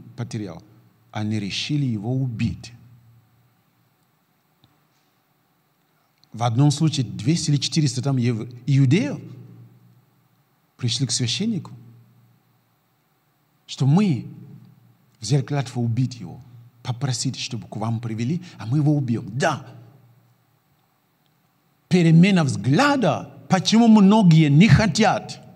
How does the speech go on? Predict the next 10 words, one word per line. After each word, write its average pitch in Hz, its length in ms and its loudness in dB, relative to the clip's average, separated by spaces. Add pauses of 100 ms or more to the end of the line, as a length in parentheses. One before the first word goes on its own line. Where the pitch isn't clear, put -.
(680)
Потому 214 640 4
что - 420 -8 (2000)
перемена 156 500 6
взгляда 127 800 2 (640)
забирает 117 1200 0 (1120)
всё, - 460 -6
что 78 340 -10
у 71 80 -10
тебя - 380 -16
порой. 123 400 -16